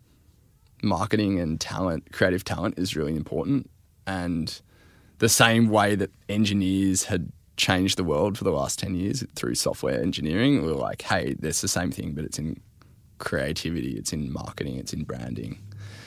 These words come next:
And we're gonna apply it to healthcare. And so I guess it was one of those situations where we'd taken the f-, the people that gave us the funding on the journey enough, and we had a unique perspective enough that they were just like, "Hey,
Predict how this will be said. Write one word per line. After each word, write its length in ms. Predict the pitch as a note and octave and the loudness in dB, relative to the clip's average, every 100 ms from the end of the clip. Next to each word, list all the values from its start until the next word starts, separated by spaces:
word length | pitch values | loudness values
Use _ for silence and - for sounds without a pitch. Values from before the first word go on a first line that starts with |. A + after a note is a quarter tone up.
| - - | -10 0
And 280 | A2 F2+ D2 | 2 2 0
we're 160 | G#2+ | 0
gonna 160 | G#2 G2+ | 2 2
apply 340 | F2+ F2 F2 | 0 0 0
it 100 | F2+ - | 0 -2
to 80 | |
healthcare. 500 | A2 - - C#2+ C2 - - - - - - - | -2 -2 -2 -2 -2 -8 -16 -20 -20 -20 -20 -4
And 180 | A2 A2 | 0 4
so 420 | - A2+ G#2 G#2 G2 - - - - - - - - - - | 6 6 6 4 0 -8 -20 -20 -20 -20 -20 -20 -20 -4 4
I 80 | B2 | 8
guess 260 | B2+ - | 8 8
it 100 | D#3+ | 8
was 440 | B2 A#2 G#2+ - - | 8 8 8 4 4
one 180 | A2+ A#2+ | 4 6
of 60 | |
those 180 | G#2+ A2 | 6 6
situations 640 | G#2+ - G2+ F#2+ G#2+ G2 | 6 6 6 6 6 4
where 320 | G#2+ G2 F#2+ F2+ | 4 4 4 2
we'd 280 | G#2+ G#2+ - - | 2 0 -2 2
taken 380 | G2 F#2+ G#2 | 2 4 4
the 80 | G2+ | 4
f-, 180 | F2 - - | 2 -2 -4
the 100 | G2 | 2
people 240 | G2 G2 | 2 2
that 80 | F2 | 0
gave 220 | F2+ E2+ | 2 2
us 100 | E2+ | 2
the 80 | - | 0
funding 300 | - D#2 D#2 - | 0 0 0 -2
on 140 | E2 | -2
the 80 | E2 | -2
journey 360 | - B1+ C#2+ | -4 -4 -4
enough, 520 | D#2 A#1+ C#2+ - - - G2 | -4 -2 -2 -4 -8 -8 -4
and 100 | F2 | 0
we 60 | |
had 140 | G2+ F2+ | 0 0
a 40 | |
unique 400 | E2 F2+ D#2 D2 | 0 0 -2 -4
perspective 480 | F2 - - - - | -4 -2 -4 -6 -6
enough 300 | C2+ G1+ - | -4 -6 -8
that 100 | - | -4
they 100 | B1+ | -2
were 100 | B1+ | -2
just 200 | A1+ - | -2 -4
like, 200 | G1+ - | -4 -6
"Hey, 400 | - G#1+ G#1+ G1+ | -6 -6 -6 -8